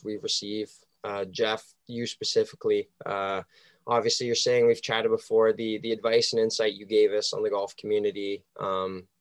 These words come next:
obvious-, it, it, we can't say, we can't say enough how much it helped. Uh, we're, we're a little out of our element, uh, just two university students trying to make a positive difference in, in our local community here, and, and having the, the prof-, the professionals that, that we've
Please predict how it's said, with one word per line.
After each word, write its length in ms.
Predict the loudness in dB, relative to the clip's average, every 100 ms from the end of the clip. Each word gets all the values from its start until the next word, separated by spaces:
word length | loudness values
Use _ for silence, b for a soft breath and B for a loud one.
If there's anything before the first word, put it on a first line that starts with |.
| _ -6
obvious-, 400 | -4 -4 -6 -6
it, 220 | -6 -6 -6
it, 160 | -8 _ _ b b b
we 140 | -4
can't 260 | 2 2 2
say, 400 | 2 6 6 4 _ _ -12
we 100 | -4
can't 220 | -2 -2
say 160 | -4
enough 300 | -4 -4 -6
how 60 | -8
much 220 | -8 -8
it 60 | -6
helped. 440 | -4 -4 -6 -20 -10
Uh, 320 | -6 -2 0 2
we're, 200 | 2 4
we're 160 | 4
a 40 | 8
little 240 | 6 6
out 200 | 0 0
of 80 | 2
our 80 | 4
element, 480 | 4 4 2 0 -4 -4
uh, 180 | -2 -2
just 240 | -4 -4
two 320 | -4 -4 -4 _ _ _ -4
university 480 | 0 2 2 0
students 380 | -2 -2 -4 -4
trying 200 | -2 0
to 60 | 2
make 240 | 2 2
a 180 | 2 -2
positive 380 | 0 0 2 0
difference 440 | -2 0 0 0 -4
in, 100 | -4 -4
in 60 |
our 120 | -4
local 300 | -2 -2 -4 -8
community 420 | -2 0 0 -2
here, 360 | -4 -2 2 2
and, 140 | 0 _ _ _ -10
and 160 | -8
having 460 | -2 0 0 0 0
the, 300 | -2 -4 -4
the 80 | -4
prof-, 380 | -6 -16 -16 -14 -12
the 60 |
professionals 720 | -12 -8 -4 -4 -2 -4 -4 -6
that, 220 | -6 -6 _ -8
that 160 | -8
we've 260 | -8 -12